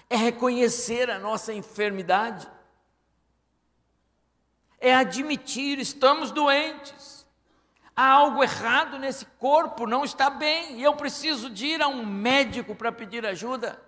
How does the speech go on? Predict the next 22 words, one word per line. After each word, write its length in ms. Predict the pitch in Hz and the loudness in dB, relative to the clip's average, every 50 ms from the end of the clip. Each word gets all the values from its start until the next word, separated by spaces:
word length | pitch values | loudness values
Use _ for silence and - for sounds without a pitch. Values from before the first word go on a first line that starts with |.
| _ _ _ _ _ _ _ _ _ | _ _ _ _ _ _ _ _ _
Mas 240 | - 277 302 269 - | 2 2 2 4 2
se 100 | - 302 | 0 0
eu 100 | 320 311 | 0 2
não 200 | 302 294 294 269 | 2 2 2 2
reconheço, 880 | - 247 294 294 294 - 277 277 285 285 285 302 330 311 - - - 254 | 2 0 -2 -2 0 -2 -2 -2 -2 -4 -4 -2 -2 -4 -4 -4 -8 -8
e 100 | 254 240 | -8 -8
se 160 | - - 294 | -6 -2 -2
eu 100 | 277 254 | -2 -2
fico 600 | 277 - - 302 339 330 - - 302 262 - - - - | -2 -4 -4 -4 -4 -4 -4 -2 -2 -2 -2 -4 -8 -6
imaginando 1040 | 269 320 330 302 285 311 320 269 - 277 311 277 254 262 302 339 359 320 247 277 220 | -4 -4 -2 0 2 2 2 2 0 -2 -4 -4 -2 0 2 2 0 0 -4 -8 -8
que 80 | - | -8
está 280 | 285 - - - 277 262 | -10 -8 -6 -6 -6 -6
tudo 420 | - - 311 330 349 339 320 294 | -6 -4 -2 -2 -2 -2 -4 -8
bem, 440 | 262 196 165 254 285 311 311 294 285 | -8 -8 -6 -6 -4 -4 -4 -6 -6
eu 140 | 269 277 294 | -6 -6 -6
estou 360 | 247 - - - 262 277 262 | -8 -12 -6 -2 -2 -2 -2
contribuindo 760 | 269 254 262 277 269 - 247 254 208 196 240 247 277 277 262 | -2 -6 -6 -6 -6 -8 -10 -8 -8 -6 -4 -4 -4 -4 -6
para 280 | - - 233 226 226 226 | -6 -2 -2 -2 0 -2
a 40 | 220 | -4
minha 320 | 220 240 269 269 254 226 | -6 -8 -8 -8 -8 -8
própria 880 | - - - _ _ 202 226 226 240 196 - - 220 208 202 165 143 - - - - _ _ _ _ _ _ | -8 -12 -20 _ _ -8 -6 -6 -6 -8 -10 -8 -2 0 0 0 -2 -6 -12 -20 -20 _ _ _ _ _ _
desgraça. 840 | _ 208 220 196 - 220 - 233 233 240 226 - - - - - | _ -4 -4 -4 -6 -10 -10 -10 -10 -10 -10 -10 -12 -12 -14 -16